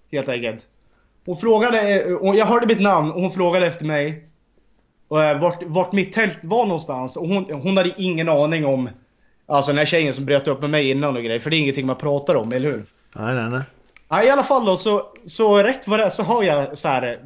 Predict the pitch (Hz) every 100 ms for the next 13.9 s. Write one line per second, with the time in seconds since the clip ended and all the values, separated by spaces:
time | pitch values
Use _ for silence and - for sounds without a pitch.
0 | 147 180 190 190 196 160 151 143 170 208
1 | 180 185 180 180 - 190 160 143 139 135
2 | 143 143 160 165 160 151 147 143 147 131
3 | 127 135 135 143 139 151 170 156 175 175
4 | - 185 170 _ 175 165 160 156 156 185
5 | 160 160 175 160 - - 165 117 117 -
6 | - - - - - 185 190 233 202 180
7 | 202 180 - 208 135 123 - 165 165 165
8 | 160 151 160 139 135 135 156 175 165 139
9 | 131 143 147 131 120 117 _ _ 143 143
10 | 151 156 220 165 151 143 143 262 131 104
11 | - _ _ _ _ _ _ _ _ _
12 | - - - - _ _ _ _ - 233
13 | 233 262 262 233 220 - 233 202